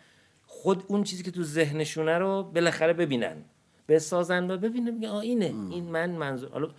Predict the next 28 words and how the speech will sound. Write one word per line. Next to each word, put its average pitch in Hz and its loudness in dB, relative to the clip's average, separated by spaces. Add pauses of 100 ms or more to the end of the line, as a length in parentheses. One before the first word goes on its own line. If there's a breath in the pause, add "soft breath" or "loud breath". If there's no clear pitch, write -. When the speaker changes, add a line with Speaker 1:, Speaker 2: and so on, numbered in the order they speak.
(140 soft breath)
Speaker 1:
نمی‌گم 135 -2
همشون 113 -2
هم 107 -2
موفق 107 -4
می‌شن، 110 -10
اتفاقاً 120 2
Speaker 2:
بله، 117 0
بله. 101 -6 (140)
Speaker 1:
خیلیشون 143 6
هم 135 2
در 117 4
واقع 110 2
تازه 120 2
Speaker 2:
موفق 135 0
Speaker 1:
می‌فهمن 139 4
Speaker 2:
نمی‌شن. 147 4
Speaker 1:
که 147 4 (260 loud breath)
همون 139 0
بهتر 135 4
که، 139 -2 (180)
Speaker 2:
به 117 -10
کار 139 2
خودشون 123 2
بپردازن. 95 0
Speaker 1:
همون 143 2
بهتر 139 2
که، 143 2
آره، 131 2